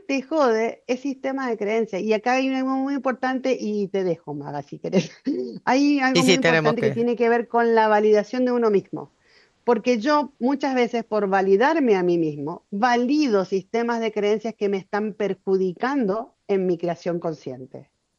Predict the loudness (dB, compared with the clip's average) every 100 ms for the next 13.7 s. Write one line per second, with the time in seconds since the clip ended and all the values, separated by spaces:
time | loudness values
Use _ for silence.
0 | _ _ _ _ 0 0 -2 -2 0 0
1 | 0 0 2 2 2 2 2 2 0 0
2 | -2 -2 -2 -2 -4 -4 -4 -4 -6 -4
3 | -2 -2 -2 -2 -2 -4 -4 -4 -4 -8
4 | _ -20 _ -2 -2 -2 -2 -2 -2 -2
5 | 0 2 0 -6 -6 -8 -10 -12 -16 -18
6 | _ _ _ _ _ _ _ _ _ _
7 | _ _ 4 6 4 6 4 4 4 4
8 | 4 4 6 6 6 4 4 4 4 4
9 | 4 4 4 2 0 0 -2 -4 -8 -10
10 | _ -10 -10 _ -2 0 2 4 4 2
11 | 0 2 4 6 6 4 4 2 2 2
12 | 4 2 2 _ 4 4 4 2 2 4
13 | 4 4 4 4 2 2 0